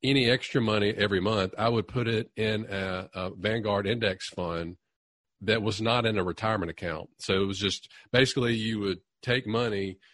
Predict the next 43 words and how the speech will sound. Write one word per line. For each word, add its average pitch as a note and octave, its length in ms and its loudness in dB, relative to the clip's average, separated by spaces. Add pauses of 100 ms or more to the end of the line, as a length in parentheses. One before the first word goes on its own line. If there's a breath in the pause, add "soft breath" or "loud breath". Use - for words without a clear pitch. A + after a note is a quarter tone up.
(120)
you G#2+ 160 0
would G2 80 4
already A2 300 2
pay A#2+ 200 0
your F#2 360 0
income A2 380 0
taxes F2+ 500 -8
on E2 200 -6
it, E2+ 140 -12 (1000)
post-tax, A2+ 960 -2 (500)
and A2 120 -4
you A2 60 0
just A2 200 -2
put, A#2+ 120 0
it's A2 180 0
just - 240 -4
a G2 120 2
mutual G#2+ 340 -2
fund. F2+ 240 -4
So B2 200 -6
literally A#2+ 440 4
I A2 120 4
can A2+ 180 -4
go A2+ 240 0
and G2+ 100 -2
take A#2+ 200 -2
money A2+ 320 0
out A2+ 200 0
of A2+ 140 0
it A2+ 140 -2 (360)
today A2+ 320 0
if A2 100 -2
I F#2 100 -2
wanted G#2+ 340 -2
to, G2 200 -2
and F2+ 100 -4
the - 60 -10
only A#2 240 0
thing A2 220 -2
that G2+ 100 -4
I G#2+ 120 0
would F#2+ 200 -4
pay G2+ 460 -4